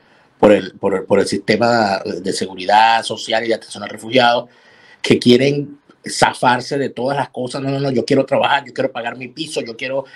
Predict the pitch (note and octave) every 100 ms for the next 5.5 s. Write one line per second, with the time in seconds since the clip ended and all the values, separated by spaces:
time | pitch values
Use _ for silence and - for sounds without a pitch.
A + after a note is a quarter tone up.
0 | - - A#2+ A#2+ A#2 G#2+ A2+ B2 B2+ B2+
1 | B2+ A#2 C3+ D#3+ D3 C3 C3+ B2+ B2 B2
2 | A#2+ C#3 C#3+ A2+ G#2+ C3 D3+ C#3 C3+ A2+
3 | G#2+ E3+ E3+ B2 A2+ A#2+ C#3 - A#2 D#3+
4 | D#3 B2 B2+ C3+ C3+ E3+ D#3 A#2+ A#2+ A2+
5 | C#3+ E3 D#3+ B2+